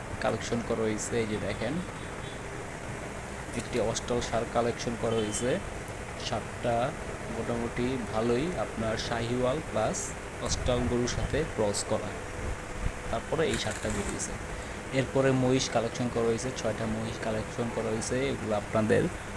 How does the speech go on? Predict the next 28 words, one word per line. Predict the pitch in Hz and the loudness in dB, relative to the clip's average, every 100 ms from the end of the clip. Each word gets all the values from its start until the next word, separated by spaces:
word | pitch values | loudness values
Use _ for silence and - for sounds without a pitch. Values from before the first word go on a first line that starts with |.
| - | -2
পরবর্তী | 123 120 123 123 - 131 127 151 160 - | 2 6 6 4 0 2 2 2 -2 -2
ধাপে | 113 - | -2 0
ধাপে | 117 113 117 | 2 4 4
দেখানো | 120 123 120 113 | 2 2 0 0
হবে। | 117 | 0
এই | 131 143 | 2 2
যে | 110 | 2
একটা | 110 113 113 - 120 | 2 2 -2 -2 0
মহিষ, | 117 113 120 120 117 | 0 0 -2 -2 -2
দুইটা | 113 110 | -2 0
মহিষ। | 113 113 107 139 - - - - - - - - - - - 123 | 2 2 2 0 -2 -6 -8 -6 -4 -4 -6 -6 -6 -6 -2 6
আহ, | 127 123 127 | 8 10 10
মহিষগুলা | 135 135 127 127 131 139 143 | 10 8 8 6 10 10 10
কালেকশন | 123 120 123 | 6 4 2
করার | 120 123 123 | 2 4 6
কারণটা | 123 123 120 | 8 8 6
হচ্ছে | 120 - 120 | 4 4 0
যে, | 120 123 190 - - - | 4 4 2 -2 -8 -2
উম, | 107 113 117 117 117 | 2 4 4 4 2
এদের | 117 117 117 151 | 0 2 2 4
মোটা | 123 113 117 | 4 4 4
তাজা | 117 117 110 | 4 4 4
করে | 117 | 4
বিক্রি | 113 104 127 | 4 0 2
করা | 113 107 | 4 4
হবে। | 107 110 127 190 - - - 262 214 180 120 - - - - - - - - - - - - - | 4 4 2 0 -4 -8 4 12 12 12 12 0 -6 -8 -6 -6 -6 -6 -6 -6 -8 -8 -8 -6
এই | 127 | -4
যে | 117 | -4